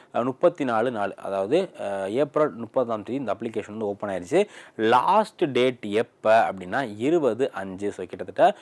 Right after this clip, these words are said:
உங்களுக்கு இருபது நாட்கள் டைம் வந்து கொடுத்துருக்காங்க. எப்போ? இருபது அஞ்சுல வந்து நோட்டிஃபிகேஷன் முடியுது. இருபது அஞ்சு அப்படின்னா, அஹ், மே இருபதாம் தேதி. So, மே இருபதாம் தேதி உங்களுக்கு இருபது நாள் டைம் இருக்கு.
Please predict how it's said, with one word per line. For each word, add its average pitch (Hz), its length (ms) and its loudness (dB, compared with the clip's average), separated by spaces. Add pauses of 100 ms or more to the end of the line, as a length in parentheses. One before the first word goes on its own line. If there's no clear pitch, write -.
(140)
உங்களுக்கு 123 540 -4
இருபது 170 520 4
நாட்கள் 113 360 -2
டைம் 107 240 -4
வந்து 104 200 -8
கொடுத்துருக்காங்க. 92 520 -8
எப்போ? 151 320 0
இருபது 143 480 0
அஞ்சுல 104 360 -4
வந்து 101 200 -8
நோட்டிஃபிகேஷன் 104 640 -8 (100)
முடியுது. 92 220 -8
இருபது 101 320 -4
அஞ்சு 98 180 -6
அப்படின்னா, 120 260 -2 (360)
அஹ், 104 320 0
மே 151 280 2
இருபதாம் 120 400 0
தேதி. 92 180 -12
So, 98 120 -12
மே 117 140 -4
இருபதாம் 110 260 -2
தேதி 101 100 -8
உங்களுக்கு 107 320 -6
இருபது 113 240 -2
நாள் 117 160 -2
டைம் 104 220 -6
இருக்கு. 120 300 0